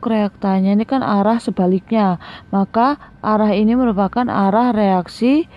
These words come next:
endoterm. Nah, jadi kita tuliskan di sini.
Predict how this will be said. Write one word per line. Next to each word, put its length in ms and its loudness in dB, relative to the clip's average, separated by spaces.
endoterm. 2500 0
Nah, 80 2
jadi 240 2
kita 320 -2
tuliskan 400 0
di 80 2
sini. 640 0